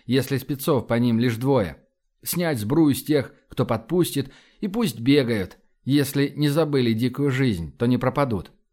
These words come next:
А пропадут – не очень-то и жалко. Спешить надо, а не о мелочах думать. Подозревая, что этот отряд был предвестником куда больших неприятностей, собирались в темпе, наверняка не все ценное отыскав. Плевать,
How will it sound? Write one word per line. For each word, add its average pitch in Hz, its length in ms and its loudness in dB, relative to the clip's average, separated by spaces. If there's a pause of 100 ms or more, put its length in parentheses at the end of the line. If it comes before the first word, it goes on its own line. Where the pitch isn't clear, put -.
(120)
А 113 80 -2
пропадут – 117 520 0 (360)
не 220 160 0
очень-то 120 460 0
и 117 80 0
жалко. 98 480 -2 (320)
Спешить 160 460 0
надо, 92 420 -2 (220)
а 127 80 0
не 135 100 4
о 135 40 2
мелочах 143 560 0
думать. 104 380 -4 (640)
Подозревая, 147 720 2
что - 160 -4
этот 143 280 -2
отряд 143 380 0
был 143 160 4
предвестником 131 760 0
куда 131 260 -2
больших 120 480 -2
неприятностей, 117 880 -2 (200)
собирались 156 640 0
в - 100 -20
темпе, 110 520 0 (280)
наверняка 135 800 2
не 143 140 4
все 143 220 -2
ценное 117 480 0
отыскав. 101 460 -6 (400)
Плевать, 110 460 2